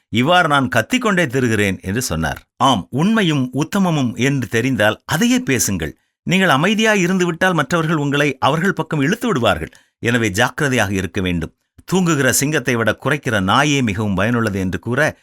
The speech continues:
நீங்கள் கேட்டிருக்கலாம். நீங்கள் விசுவாசியாவிட்டால் நிலை பெற மாட்டீர்கள் என்று பரிசுத்த வேதமும் நம்மை எச்சரிக்கிறது. எனவேதான் தாவீது என்ற அரசனும், "துன்மார்க்கருடைய ஆலோசனையில் நடவாமலும் பாவிகளுடைய வழியில் நில்லாமலும் பரியாசக்காரர் உட்காரும் இடத்தில் உட்காராமலும் கர்த்தருடைய வேதத்தில்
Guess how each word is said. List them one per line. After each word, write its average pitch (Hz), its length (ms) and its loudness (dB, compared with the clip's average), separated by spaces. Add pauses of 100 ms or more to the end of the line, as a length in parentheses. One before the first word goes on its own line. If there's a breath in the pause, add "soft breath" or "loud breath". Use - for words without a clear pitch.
(120 soft breath)
நீங்கள் 104 380 -2
கேட்டிருக்கலாம். 135 560 -4 (320)
நீங்கள் 185 300 2
விசுவாசியாவிட்டால் 175 1040 2
நிலை 180 360 0
பெற 196 180 2
மாட்டீர்கள் 139 520 0
என்று 117 400 0
பரிசுத்த 110 420 -2
வேதமும் 117 360 -2
நம்மை 85 320 -2
எச்சரிக்கிறது. 90 460 -4 (420)
எனவேதான் 117 520 0
தாவீது 127 420 0
என்ற 101 160 0
அரசனும், 127 460 -2 (340 soft breath)
"துன்மார்க்கருடைய 185 680 2
ஆலோசனையில் 147 640 0
நடவாமலும் 117 640 0
பாவிகளுடைய 113 580 0
வழியில் 104 340 -2
நில்லாமலும் 95 500 -2 (360 soft breath)
பரியாசக்காரர் 147 800 2
உட்காரும் 160 340 -2
இடத்தில் 123 300 -2
உட்காராமலும் 98 640 -2 (340 soft breath)
கர்த்தருடைய 196 540 0
வேதத்தில் 151 460 0